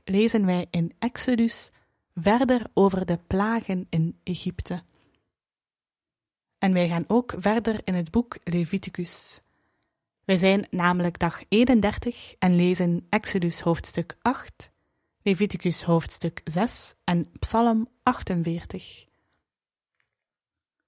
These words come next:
Maar vooraleer wij gaan beginnen lezen, gaan we eerst bidden. In naam van de Vader, de Zoon en de Heilige Geest. Amen.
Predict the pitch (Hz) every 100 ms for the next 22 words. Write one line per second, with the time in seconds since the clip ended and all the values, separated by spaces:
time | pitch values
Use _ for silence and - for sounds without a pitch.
0 | _ _ _ _ _ _ _ _ _ _
1 | 190 170 170 - - 220 196 185 208 202
2 | 170 170 175 165 165 170 160 160 180 220
3 | 247 240 247 _ - 170 165 - 175 -
4 | - 175 175 175 185 _ _ _ _ _
5 | _ _ _ _ - 180 170 202 196 180
6 | 170 180 214 247 - 196 185 190 196 -
7 | _ 190 175 165 175 185 208 196 175 175
8 | - - - - 175 175 175 185